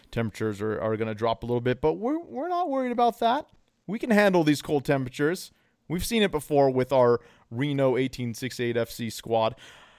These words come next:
All right, so let's talk about what's on the docket. We're gonna talk a little bit about the new addition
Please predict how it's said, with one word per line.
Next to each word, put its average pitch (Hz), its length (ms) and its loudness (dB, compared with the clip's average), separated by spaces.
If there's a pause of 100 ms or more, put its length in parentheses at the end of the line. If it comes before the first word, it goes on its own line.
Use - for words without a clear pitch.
(480)
All 151 100 6
right, 127 180 4
so - 120 -2
let's 196 180 2
talk 202 180 6
about 156 180 2
what's 135 120 -4
on 139 120 0
the 117 40 -6
docket. 107 420 -4 (200)
We're 139 160 -4
gonna 190 100 -6
talk 196 340 0
a 131 120 -2
little 202 280 -2
bit 135 200 2
about 117 420 0
the 117 220 -6
new 160 420 0
addition 117 960 -4